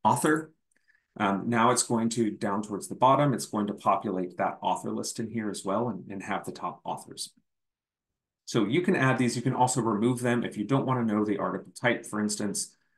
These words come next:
um, you are able to remove it just by clicking the X button. And you'll see it's no longer here. For any of these, you can click the dot, dot, dot to export a file that has the breakdown of, of whichever of these fields you're looking at. So if I clicked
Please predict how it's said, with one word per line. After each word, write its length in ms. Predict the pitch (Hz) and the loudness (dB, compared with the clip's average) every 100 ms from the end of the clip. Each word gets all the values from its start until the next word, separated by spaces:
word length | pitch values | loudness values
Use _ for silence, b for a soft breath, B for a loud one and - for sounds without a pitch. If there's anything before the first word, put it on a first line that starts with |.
| b - | b -6
um, 240 | 90 95 | -4 0
you 100 | 110 | 4
are 160 | 110 107 | 6 4
able 160 | 104 | 0
to 120 | 104 104 | -2 -2
remove 240 | 98 90 | 0 -2
it 80 | - | -6
just 180 | - 98 | -10 -8
by 80 | |
clicking 460 | 95 - 95 - 87 | -8 -8 -10 -10 -10
the 100 | - | -10
X 220 | - - | -10 -12
button. 340 | - - 107 104 _ _ _ - | -16 -14 -14 -14 _ _ _ -6
And 80 | |
you'll 80 | 101 | -4
see 140 | - - | -2 -4
it's 180 | - | -4
no 80 | - | -8
longer 320 | - - - - | -8 -10 -10 -14
here. 260 | - - _ _ _ _ _ _ _ _ _ _ _ _ _ _ | -14 -16 _ _ _ _ _ _ _ _ _ _ _ _ _ _
For 160 | - 143 | 2 4
any 220 | 175 185 | 6 6
of 80 | 170 | 6
these, 360 | 170 170 - | 6 6 4
you 100 | 139 | 2
can 140 | 135 131 | 4 2
click 240 | - 139 | 2 0
the 60 | - | 0
dot, 260 | 117 107 120 | 0 0 0
dot, 180 | - - | -2 4
dot 240 | 117 - | 2 2
to 160 | - - | -4 -2
export 600 | 120 - - 113 104 - 117 | 0 0 2 2 2 -4 -4
a 200 | 101 101 | -2 0
file 360 | - 110 110 107 | 4 4 4 2
that 140 | 95 | -2
has 540 | - 101 98 92 - | -4 -2 0 0 0
the 160 | - 117 | -2 -2
breakdown 560 | 110 110 - 113 107 104 | 2 0 2 2 2 2
of, 160 | 92 - | -4 -4
of 180 | 113 104 | -4 -2
whichever 400 | 107 127 123 127 | 0 2 4 4
of 80 | 110 | 4
these 160 | 104 | 0
fields 320 | - 107 92 | -2 -4 -4
you're 80 | 104 | -2
looking 280 | 117 139 127 | 0 2 2
at. 180 | 123 - | 2 0
So 100 | 110 | -4
if 100 | 110 | -2
I 60 | |
clicked 400 | 104 - 117 - | -4 -2 -2 -2